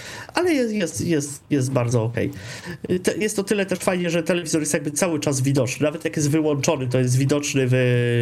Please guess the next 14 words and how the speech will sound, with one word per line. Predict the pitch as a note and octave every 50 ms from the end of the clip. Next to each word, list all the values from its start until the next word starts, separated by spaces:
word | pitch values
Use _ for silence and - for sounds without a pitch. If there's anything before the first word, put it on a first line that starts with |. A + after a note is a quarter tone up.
| A#2 -
urządzeniach | - C#3+ C#3 D#3 C3 C3+ C#3 C#3 - B2
AirPlay | D3+ E3 G3 - A3 G#3+ G3+ -
i | - E3+ E3 D#3+ D#3+ D#3+ D#3 D3+ E3 E3 - - - - - - - - _ -
wybranie | C#3+ C#3+ E3+ D#3 E3+ F3 E3+ E3 E3 D#3
go | D3+ E3 E3+
powoduje | E3 - D3+ D3 D3+ D3 D3+ D3 C#3+
włączenie | C3+ D#3 D#3 D3 C#3 - C3+ C3 C3 B2
się | B2+ - - B2
telewizora | B2 C#3+ C3+ C3 A#2+ C3+ C3+ D3 C#3+ C#3+ C#3 C3 -
i | - B2+ B2+ B2+ B2 - - - - - - - -
przesyłanie | - - C#3 C3 - D3 C3 B2 A#2+ A#2+ A#2
na | A#2+ A#2
niego | A2+ A2+ G#2+ G#2+ A2+ A2 G#2 G2+ G#2+
dźwięku. | A2+ - - G#2 F#2 F2+ G#2+ - - D#2